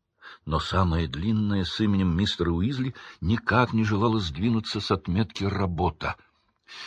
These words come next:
Миссис Уизли вздохнула. «Твоему отцу не приходилось работать по выходным со времён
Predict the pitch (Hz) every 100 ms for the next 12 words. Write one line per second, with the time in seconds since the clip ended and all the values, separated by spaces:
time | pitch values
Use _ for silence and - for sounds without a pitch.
0 | - 92 104 - 82 - 107 139 - 120
1 | 113 90 82 87 82 78 78 _ _ _
2 | _ _ _ _ _ - 110 160 170 -
3 | - 147 147 117 107 110 98 107 156 139
4 | 117 92 90 90 - 87 - 80 - 73
5 | 107 156 151 - 95 92 101 127 123